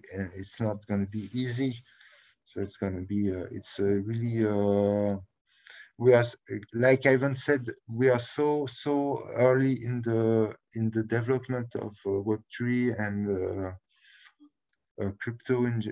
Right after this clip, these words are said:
in a large sense. So much early.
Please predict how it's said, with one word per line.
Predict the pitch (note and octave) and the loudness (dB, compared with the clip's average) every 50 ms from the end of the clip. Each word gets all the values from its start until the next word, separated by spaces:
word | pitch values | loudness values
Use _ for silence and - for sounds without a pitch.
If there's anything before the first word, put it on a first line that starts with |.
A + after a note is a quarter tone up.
| - - | -8 -6
in | G#2 G2+ G#2 G#2 G#2 | -4 -2 -2 -2 -2
a | G2+ G2+ G2+ G2 G#2 | -2 -4 -4 -2 -2
large | G#2 G#2 G#2 - | -2 -2 -4 -6
sense. | - - - A#2 A#2+ A#2 A#2 A#2 A#2 - - - _ _ _ _ _ _ _ _ _ _ _ _ _ _ _ _ _ _ _ _ _ _ _ _ _ _ _ _ _ _ _ _ _ _ _ _ _ | -10 -10 -8 -6 -6 -4 -6 -6 -8 -10 -12 -14 _ _ _ _ _ _ _ _ _ _ _ _ _ _ _ _ _ _ _ _ _ _ _ _ _ _ _ _ _ _ _ _ _ _ _ _ _
So | - - - - A#2 | -16 -10 -4 -2 -2
much | A2 A2 G#2+ G#2 G#2+ - - - | -2 -2 -4 -4 -6 -8 -8 -6
early. | G2+ G2+ G2+ G2+ G#2 G#2 | -4 -2 -2 -2 -4 -6